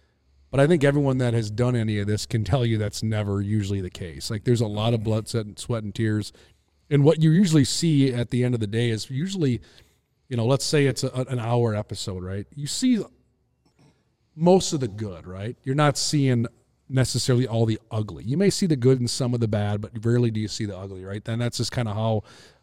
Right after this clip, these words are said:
that's kinda how it has to be. But what I, what I'm getting at is, like, I just can't fathom how much time is spent.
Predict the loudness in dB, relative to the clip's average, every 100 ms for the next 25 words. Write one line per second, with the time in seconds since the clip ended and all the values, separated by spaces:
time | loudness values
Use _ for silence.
0 | _ _ -20 -8 -6 0 0 0 -2 -4
1 | -4 -4 -6 -6 -4 -4 -8 _ _ _
2 | _ 0 2 4 2 0 0 0 2 0
3 | 0 0 0 0 0 0 -2 -12 -18 _
4 | _ _ -4 -2 0 -2 -2 -2 0 0
5 | -2 -2 -4 -4 -6 -6 -2 -2 -4 -6
6 | -6 -6